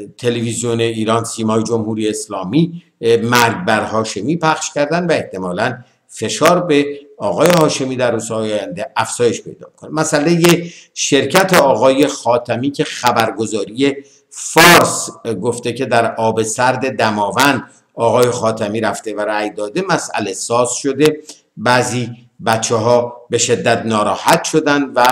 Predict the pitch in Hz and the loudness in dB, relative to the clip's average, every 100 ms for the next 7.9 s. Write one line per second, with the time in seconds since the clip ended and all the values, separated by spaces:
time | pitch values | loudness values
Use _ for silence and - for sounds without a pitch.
0 | - - _ 110 110 98 117 95 110 110 | 0 -10 _ 0 0 4 4 2 0 -2
1 | 107 104 107 110 104 95 123 170 170 - | -4 -4 -4 -4 -6 -2 0 2 0 -6
2 | _ 127 120 123 135 123 123 - 127 139 | _ -6 0 4 4 4 2 2 4 4
3 | 151 151 156 151 135 139 151 160 139 - | 4 2 2 2 0 0 2 2 2 0
4 | 98 87 90 135 135 - _ _ - 113 | -4 -8 -6 -4 -4 -6 _ _ -6 0
5 | 110 - - 117 131 127 165 170 165 156 | 0 0 -4 -2 -4 -2 0 4 6 8
6 | 156 151 151 147 147 147 147 165 156 127 | 6 4 0 2 0 0 -2 -2 0 0
7 | 110 120 - 143 147 - 147 175 | -2 -6 -2 -2 -2 -2 4 4